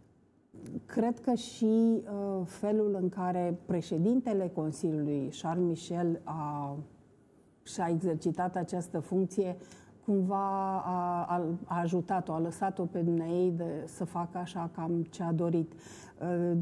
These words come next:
Donald Tusk a fost un pic mai, uh, mai prezent, mai altfel. A avut și el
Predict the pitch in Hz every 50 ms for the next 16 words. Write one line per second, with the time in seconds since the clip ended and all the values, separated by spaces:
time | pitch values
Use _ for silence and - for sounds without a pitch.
0 | 180 - - 185 180 180 208 220 233 233 226 220 247 233 226 226 - 214 202 -
1 | 220 208 196 - - 202 190 185 196 190 185 - 180 196 190 185 185 180 180 180
2 | 175 175 175 175 175 175 175 180 180 175 175 170 175 - - - - - - 190
3 | 180 175 175 170 165 165 180 196 190 185 170 165 165 170 175 170 170 175 170 170
4 | 170 170 - 196 196 185 180 170 175 - - 160 151 143 175 202 214 233 233 254
5 | 254 240 - - - 226 214 208 196